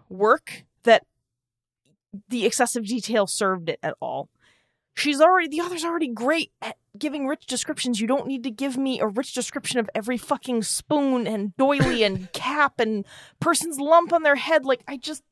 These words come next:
there were only some characters who the description really mattered for, like, uh, Edgar Kemp. We needed to know that he had, like, a lumpy head because that's how you can distinguish, like, or, excuse me, that's how you knew that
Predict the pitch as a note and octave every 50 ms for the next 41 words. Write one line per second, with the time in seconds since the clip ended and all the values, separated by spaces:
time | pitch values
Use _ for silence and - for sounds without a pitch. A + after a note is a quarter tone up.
0 | _ _ _ _ _ _ _ _ _ _ _ _ _ _ _ - C#4+ D4 D4+ D#4+
1 | - - D#4+ E4+ F4 F4+ F4 D#4 - - D#4 D4 D4 C#4+ - - C4+ C4 C4 C#4
2 | - - B3 A#3 A3 G3+ - - A#3 A#3 A3+ A3+ A3 G3+ G#3+ G3 F#3+ - - A#3
3 | - - A3+ G3+ F#3+ G3 G3 F#3+ F#3 F3+ F3 F3 F3 E3+ F3 F3+ G#3+ A#3 A#3+ A#3+
4 | - - C4+ C4+ C4+ C4+ C4+ C4+ B3+ G#3 F#3 - _ - - - - - G#3+ G3
5 | F#3 - - G3 G3+ F#3 F#3+ F3+ - - - A3+ C4+ D4+ - - _ _ _ _
6 | _ _ _ - G3 A3+ A3 A3+ C#4 E4+ F#4 F4+ - G#3+ A#3 A3 G#3 G3 F#3+ F#3
7 | F3+ E3+ E3 F3+ F#3+ F3+ F3+ E3 D#3+ E3+ E3 - - E3 E3+ E3+ E3 F3 F3 E3+
8 | F3+ F#3+ F3 F3 F3 E3+ E3 - F3+ E3 E3 D#3+ E3 - E3+ E3 - - F3 E3+
9 | E3 E3+ E3+ E3+ D#3+ - - F3 E3+ E3 D#3+ - G#3+ G#3+ G#3 G3 F3+ F3+ - -
10 | - - _ _ _ _ _ _ _ _ _ _ - F3+ F3+ - - F3+ D#3+ F#3+
11 | F3+ D#3+ - _ _ - - - - E3+ D#3+ E3+ D#3 D3 F3+ - - - F#3+ F#3+
12 | F3+ F3+ F3 F#3+ A#3 A#3+ A3 G3 F#3 F3+ F3 F3 E3+ - _ _ _ _ _ _
13 | _ _ _ - G#3